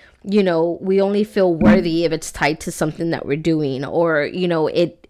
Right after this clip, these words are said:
I, I, I can understand that, right? And, um, at least I could say that for myself, but I would imagine that's probably what a lot of us feel, right? Um, so,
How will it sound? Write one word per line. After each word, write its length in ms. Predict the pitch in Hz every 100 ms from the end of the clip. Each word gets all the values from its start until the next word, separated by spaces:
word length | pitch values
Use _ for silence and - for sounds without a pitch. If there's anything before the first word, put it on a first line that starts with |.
| -
I, 140 | 170 -
I, 140 | 202 -
I 60 | 202
can 240 | - 226
understand 600 | 196 202 175 - 147 135
that, 180 | 147 170
right? 260 | 160 175 175
And, 380 | 165 165 160 - - -
um, 280 | - 180 165 175
at 100 | 208
least 140 | 214
I 80 | 190
could 160 | 214
say 160 | - 180
that 180 | 160 -
for 100 | 170
myself, 560 | 147 151 160 139 160
but 140 | - 170
I 100 | 165
would 140 | 175
imagine 720 | 175 165 165 170 170 160 151
that's 240 | 147 147 -
probably 500 | - 160 165 165 160
what 160 | 160
a 40 | 151
lot 240 | 139 143
of 100 | 139
us 160 | - -
feel, 420 | - 190 117 -
right? 380 | 151 147 147 - - - - -
Um, 320 | 190 180 175
so, 360 | 220 190 185